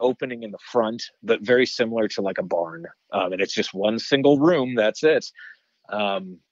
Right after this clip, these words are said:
but now, I mean, the place is falling apart. There's graffiti all over the walls. You know, there's all sorts of weird stuff just everywhere. Um, you know, um,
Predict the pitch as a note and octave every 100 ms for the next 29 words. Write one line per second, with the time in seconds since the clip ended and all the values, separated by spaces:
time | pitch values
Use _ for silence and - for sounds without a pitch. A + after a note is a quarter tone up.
0 | _ _ _ _ _ _ _ - - A2+
1 | B2 A2 A2 A2 F#2+ - A#2+ - G2+ -
2 | G#2+ F#2+ F#2 - B2+ B2 - G2+ - G2+
3 | - - A#2+ G#2 G2 F2+ F#2 F#2 F2 F#2
4 | G#2 A#2 G#2+ G2+ G#2 A2+ A2+ G2 F#2 F#2+
5 | - G2 - - G2+ G2 F#2+ G2+ A2 G2+
6 | G2 - - G#2+ F#2+ - G2+ - G#2+ G#2
7 | G2 F#2+ F#2+ F#2 F#2 - - - - -
8 | G2 F#2+ F#2 E2+ D2+ _ _ _ _ _
9 | _ _ _ _ - - _ F#2 F2+ D#2+
10 | - F2+ D#2 D2